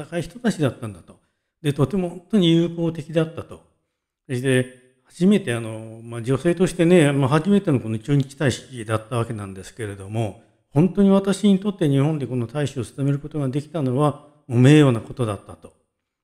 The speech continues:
いうふうにもあの、語っているんですよね。で、今回あの、バイデン政権はですね、実はこのキャロライン妃にね、日本とのこの功績といったものやっぱりありますんで、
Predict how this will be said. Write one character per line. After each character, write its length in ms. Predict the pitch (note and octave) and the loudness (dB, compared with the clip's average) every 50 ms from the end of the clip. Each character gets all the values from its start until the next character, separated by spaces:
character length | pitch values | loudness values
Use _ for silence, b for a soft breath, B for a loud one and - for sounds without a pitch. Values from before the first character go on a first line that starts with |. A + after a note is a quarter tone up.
| _ - - | _ -2 2
い 180 | A#2+ B2+ D3 | 2 4 4
う 60 | E3 | 4
ふ 160 | F#3+ G3 - B3 | 2 2 6 8
う 60 | B3+ | 8
に 100 | G#3+ C#3+ | 8 8
も 140 | B2 A2 G#2+ | 4 2 -2
あ 40 | |
の、 300 | G#2 G#2 G2+ G2+ G2 F#2+ - | -6 -8 -10 -12 -12 -14 -10
語 200 | - B2 - B2+ | -10 -6 -4 -4
っ 120 | A2 A2 - | -4 -4 -4
て 80 | C3+ | -4
い 40 | A#2 | -2
る 100 | A#2+ B2 | -2 -2
ん 60 | G#2 | -4
で 100 | G2 D#2 | -6 -10
す 120 | - - - | -18 -20 -20
よ 120 | D2+ F2+ | -10 -2
ね。 400 | A#2+ D3 B2+ - - - - _ _ _ _ _ _ _ _ _ _ _ _ _ _ _ _ _ _ - | 2 2 2 2 0 -8 -20 _ _ _ _ _ _ _ _ _ _ _ _ _ _ _ _ _ _ -10
で、 200 | F3 C#3+ C#3 C3 | -4 -2 -2 -2
今 320 | - - - F#3+ G3 F#3+ | -2 0 2 4 4 4
回 400 | F#3+ F3 D#3 C3+ C3 B2 B2+ A#2+ | 4 4 6 6 6 6 4 4
あ 40 | A#2+ | 4
の、 120 | B2 B2 A#2+ | 2 2 2
バ 200 | A#2+ C#3+ D3+ E3 | 2 2 2 2
イ 60 | F3+ | 4
デ 140 | F3+ F#3 F#3+ | 4 4 4
ン 20 | |
政 300 | F#3 - G3+ G3 F3 - | 4 4 2 2 2 2
権 160 | C3+ B2 A2+ | 0 -2 -2
は 80 | G#2+ G#2 | -2 -6
で 100 | G2+ G2+ | -10 -12
す 140 | - - D3+ | -10 -4 0
ね、 120 | C#3 B2+ | 0 0
実 240 | A#2+ B2 B2 - E3 | 0 0 -2 -4 -6
は 60 | C3+ | -6
こ 120 | - - | -6 -8
の 120 | A#2+ A#2+ A#2 | -12 -14 -12
キ 140 | - - D3 | -10 -8 -6
ャ 40 | |
ロ 120 | D3+ E3+ E3+ | -6 -4 0
ラ 180 | F3+ F#3+ F#3+ | 4 6 6
イ 60 | F3+ E3+ | 6 6
ン 480 | D#3 D3 C#3 C3+ B2 A#2+ A#2 A2 G#2 | 4 4 4 2 2 0 -2 -8 -12
妃 180 | G2 - - A2+ | -12 -10 -8 -8
に 340 | A2+ A2 G#2 A2 A2+ A2 G#2+ | -6 -6 -8 -8 -10 -10 -8
ね、 400 | A#2 B2+ C#3 D3 D#3+ D#3+ D#3+ B B B B B B B - | -6 -4 -2 -4 -4 -6 -10 B B B B B B B -2
日 200 | C3 B2 C3 B2+ | 0 2 4 4
本 140 | D3+ D#3 D3+ | 4 2 2
と 80 | C#3 | 2
の 100 | B2+ A#2+ | 0 0
こ 100 | - B2+ | 0 -2
の 80 | A#2+ A2+ | -6 -6
功 200 | A2+ - C3+ C3 | -6 -6 -8 -6
績 380 | B2+ C#3 C3 - C#3+ C3+ C3+ | -6 -6 -8 -10 -12 -12 -8
と 80 | B2+ D3 | -4 -4
い 20 | |
っ 40 | C3+ | -4
た 180 | C3+ - D3+ C#3 | -4 -4 -2 0
も 60 | C3 | 2
の 80 | A#2+ A2 | 2 0
や 40 | |
っ 60 | G#2+ - | -2 -4
ぱ 100 | - A#2+ | -4 -2
り 60 | G#2+ | -2
あ 80 | A2+ | 0
り 100 | A#2 B2 | 0 0
ま 160 | B2+ C#3 D3 C3 | 0 0 0 0
す 140 | - C#3+ | -2 -6
ん 120 | A#2+ G#2+ A2 | -6 -6 -6
で、 200 | A#2 A2+ G#2 | -6 -8 -8